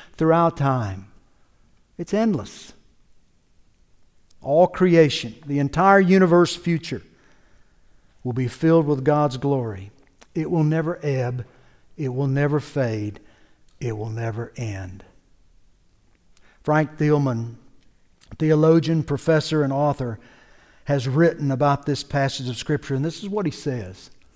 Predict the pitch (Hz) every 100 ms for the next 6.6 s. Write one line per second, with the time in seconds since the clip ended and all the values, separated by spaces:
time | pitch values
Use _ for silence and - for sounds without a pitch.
0 | _ _ _ _ _ _ _ _ _ 151
1 | 196 - 202 185 - 190 190 180 165 -
2 | - 196 208 214 202 190 196 160 151 143
3 | 147 147 143 156 160 156 143 135 - 156
4 | 147 120 - 135 - - 143 143 135 147
5 | 139 120 117 - 127 127 123 139 135 117
6 | 117 139 135 113 107 -